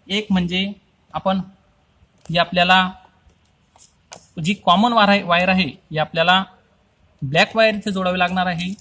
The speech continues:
आणि जी रेड वायर ही दहा व्होल्ट ॲम्पियर याला सिलेक्ट करावी लागणार आहे आणि जी रेंज आहे मात्र ही रेंज आपण मिली ॲम्पियर किंवा ॲम्पियर याच्यावर आपण सेट करावी.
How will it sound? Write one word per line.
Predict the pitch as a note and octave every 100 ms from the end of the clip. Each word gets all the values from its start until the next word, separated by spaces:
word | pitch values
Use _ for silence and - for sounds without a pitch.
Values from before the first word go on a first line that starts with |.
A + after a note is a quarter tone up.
| _ _
आणि | D#3+ F#3
जी | F#3 G3+
रेड | D#3+ G#3
वायर | G#3+ G3 F#3
ही | D3+ F3+ C4+ -
दहा | C#3 D#3+ F3+ A#3+
व्होल्ट | F#3+ E3
ॲम्पियर | E3 D#3+ F3+ E3 - _ _ _ _ _ _ -
याला | D3 F#3 B3+ -
सिलेक्ट | - E3+ G3+ -
करावी | F3+ F3
लागणार | E3 E3 E3
आहे | D#3+ E3 F#3 -
आणि | F#3
जी | G3 G#3+ _ _ - - - -
रेंज | D3 F#3+ B3
आहे | A3 E3+ D#3+ A#2 - - - - -
मात्र | E3 E3 G3+
ही | F3+
रेंज | F3+ G#3 G3+
आपण | E3 F#3+ G3 G#3 _ _ _ -
मिली | D3+ F3+ A#3 C4
ॲम्पियर | G#3+ G3 G#3+ F3 -
किंवा | G3 G3+
ॲम्पियर | F3 E3+ G3+ F3+ - _ _ -
याच्यावर | D3+ D3 D#3
आपण | D#3 E3 A#3 - _
सेट | - - G#3 -
करावी. | D#3+ B2